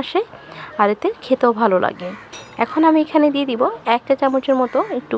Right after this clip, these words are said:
গরম মশলা। এই গরম মশলাটা ঘরে তৈরি করা, আপনারা চাইলে এটা কেনাটাও দিতে পারেন, তাতেও কিন্তু চলবে। আর এই গরম মশলাটার মধ্যে জয়ত্রী এবং জয়ফলটা কিন্তু অ্যাড করা আছে,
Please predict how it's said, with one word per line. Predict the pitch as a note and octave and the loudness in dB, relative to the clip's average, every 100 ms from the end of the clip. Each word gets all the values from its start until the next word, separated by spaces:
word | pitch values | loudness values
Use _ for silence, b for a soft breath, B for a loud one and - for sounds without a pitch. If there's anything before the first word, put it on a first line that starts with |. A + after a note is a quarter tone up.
| A3 | 2
গরম | G#3+ G#3 | 2 0
মশলা। | F#3+ - D3 - - B B B - | -4 -4 -6 -8 -12 B B B 0
এই | B3 | 2
গরম | C#4+ C#4+ D4+ | 4 2 0
মশলাটা | D#4 D#4+ C#4+ A#3+ G4 - - G#3+ | 0 0 0 0 -2 -8 -12 -4
ঘরে | A3 A#3+ C4 | 0 2 2
তৈরি | C4+ C4+ B3+ | 2 2 2
করা, | A3+ - - - A3+ | 0 0 -6 -4 -4
আপনারা | - B3+ - | 0 -2 2
চাইলে | B3+ B3 B3+ | 2 2 0
এটা | C#4+ G#4+ B B B B B B - - - | -2 -2 B B B B B B -20 -20 -4
কেনাটাও | B3+ B3+ B3 C4 | 0 2 2 0
দিতে | B3 B3 A3 | 0 -4 -2
পারেন, | G#3 D4 F4 | -2 -2 -2
তাতেও | A#3 A#3 B3+ | -2 0 0
কিন্তু | B3 A#3 A3 | 0 -4 -2
চলবে। | A3 G3 G#3+ A4 B B B B - | -2 0 0 0 B B B B 0
আর | A3 | 0
এই | A#3 - | 2 2
গরম | B3 C4 | 2 0
মশলাটার | C4+ C4+ C4+ C4 | -4 0 0 0
মধ্যে | A#3+ F4 E4 A3 | 0 -4 -2 0
জয়ত্রী | A#3 A#3 - B3 | 0 0 0 2
এবং | A#3 G#3+ | 0 0
জয়ফলটা | G#3+ - B3+ B3 B3 | 0 2 0 0 -4
কিন্তু | A#3+ A#3+ | -4 0
অ্যাড | G#3 - | 2 2
করা | - G#3+ G#3 | 0 0 -2
আছে, | - | -2